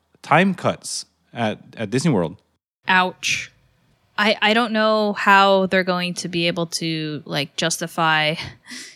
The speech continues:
Speaker 2: you know, having people come at this point, 'cause they're already experiencing limited experiences, and now, you know, th-, their hours are cut even more. So, you know, me loving nighttime at,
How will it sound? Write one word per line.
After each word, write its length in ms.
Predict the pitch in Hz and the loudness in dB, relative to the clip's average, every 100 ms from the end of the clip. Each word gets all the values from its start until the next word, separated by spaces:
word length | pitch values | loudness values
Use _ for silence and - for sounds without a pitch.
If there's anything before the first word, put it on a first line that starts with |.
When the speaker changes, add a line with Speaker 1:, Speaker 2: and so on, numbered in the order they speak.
| _ | _
Speaker 2:
you 140 | 170 | -4
know, 240 | 165 151 147 | 0 0 -2
having 500 | - 175 165 170 175 _ _ _ _ _ _ _ | -2 0 0 -2 -6 _ _ _ _ _ _ _
people 240 | 196 202 | -8 -4
come 340 | 180 - 202 349 330 - _ _ _ | -2 4 4 4 -2 -8 _ _ _
at 160 | 269 262 | 0 2
this 160 | 302 | -2
point, 400 | - 320 330 330 | 0 0 2 -2
'cause 280 | - 233 202 | 0 0 0
they're 220 | - 226 | 2 2
already 360 | 220 208 220 220 | 4 2 4 2
experiencing 720 | 185 - - 185 185 180 175 | 2 -2 -4 -4 -4 -6 -6
limited 400 | 170 170 170 160 156 _ - - - | -4 -2 0 -2 -4 _ -20 -20 -12
experiences, 760 | - 330 370 190 175 165 165 | -4 0 2 2 2 0 0
and 300 | - 170 165 | 0 -2 -2
now, 500 | 170 175 170 170 170 - - _ - | 0 4 4 4 0 -4 -20 _ -14
you 380 | - - 185 185 | -12 -12 -6 -2
know, 280 | 165 165 196 | 0 0 -2
th-, 200 | 226 190 | -4 -2
their 300 | 196 190 - | 2 2 4
hours 360 | 175 214 262 170 | 2 4 2 0
are 100 | 151 | -2
cut 240 | - 143 | -4 -4
even 320 | - 170 165 | -4 -4 -4
more. 520 | 175 175 180 151 151 | -2 -2 0 -2 -4
So, 500 | - - 175 165 170 - - _ _ | -4 0 2 2 0 -4 -20 _ _
you 100 | 277 | 2
know, 120 | 285 254 | 4 4
me 340 | 196 196 196 | 4 4 2
loving 640 | 180 180 180 185 185 180 | 4 4 4 2 0 -4
nighttime 640 | 180 175 180 - 185 175 175 | -2 -4 -4 -2 0 0 0
at, 200 | 165 | -2